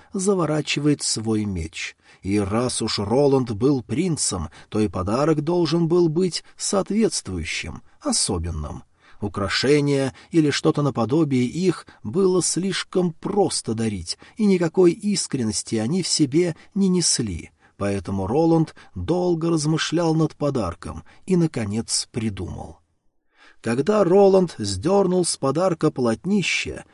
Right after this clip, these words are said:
то перед Анной появилась сплетённая из ротанга огромная корзина, к которой были привязаны множество верёвок, что другим концом соединялись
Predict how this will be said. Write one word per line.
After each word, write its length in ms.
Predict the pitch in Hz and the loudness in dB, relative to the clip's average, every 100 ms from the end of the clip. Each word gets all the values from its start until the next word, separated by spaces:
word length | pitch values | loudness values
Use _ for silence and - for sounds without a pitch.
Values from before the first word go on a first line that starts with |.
| _ | _
то 140 | 107 | -6
перед 260 | 101 104 107 | -2 -2 0
Анной 440 | 151 156 151 151 | 0 2 2 0
появилась 720 | - 113 110 170 175 165 - _ | 2 2 2 2 2 2 0 _
сплетённая 920 | - - 104 104 - 180 175 170 170 | -8 -4 -4 -4 0 0 2 0 -2
из 240 | 165 147 117 | -2 -2 -2
ротанга 800 | 107 95 170 180 175 180 170 - - | -4 -4 -2 -2 -2 -2 -4 -8 -6
огромная 720 | 156 127 113 185 175 170 165 | -6 -4 -2 0 2 2 0
корзина, 800 | 160 160 156 135 143 95 80 - _ _ | -2 -2 -2 -2 -2 -4 -6 -10 _ _
к 40 | - | -8
которой 460 | 98 117 127 120 | -4 0 2 2
были 260 | 107 127 113 | 4 2 2
привязаны 720 | - 95 120 123 110 90 76 - - | 0 -2 0 0 -2 -6 -10 -18 -8
множество 640 | 104 110 170 160 156 - 156 | -2 0 0 0 -2 0 2
верёвок, 600 | 156 175 160 98 - - - | 6 6 6 4 -6 -18 -18
что 240 | - - 113 | -14 -4 -2
другим 400 | 107 101 143 143 | -2 -2 0 0
концом 600 | 110 95 - 156 175 160 - | -2 -4 0 2 2 -2 -8
соединялись 800 | - - 208 180 170 180 175 - | -8 -2 -2 0 -2 2 2 0